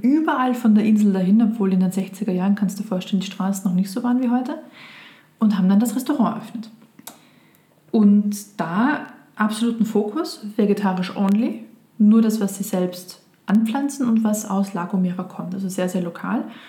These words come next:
Und das hat halt die absolute Runde gemacht. Also wenn man da reingeht, ist vermutlich noch alles relativ so, wie es ursprünglich in den sechziger waren. Viel dürfte sich nicht verändert haben. Man sieht auch noch die Ecke, wo der Kreissalat,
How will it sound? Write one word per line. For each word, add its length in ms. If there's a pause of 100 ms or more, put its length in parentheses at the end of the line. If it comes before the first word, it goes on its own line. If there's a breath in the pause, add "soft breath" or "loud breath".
(180 loud breath)
Und 180
das 160
hat 120
halt 160
die 80
absolute 380
Runde 260
gemacht. 320
Also 180
wenn 100
man 140
da 80
reingeht, 560 (880 loud breath)
ist 480 (880)
vermutlich 580
noch 200
alles 340
relativ 420
so, 220
wie 40
es 60
ursprünglich 600
in 80
den 100
sechziger 500
waren. 140
Viel 220
dürfte 380
sich 120
nicht 160
verändert 420
haben. 220
Man 100
sieht 240
auch 120
noch 180
die 160
Ecke, 340
wo 100
der 140
Kreissalat, 720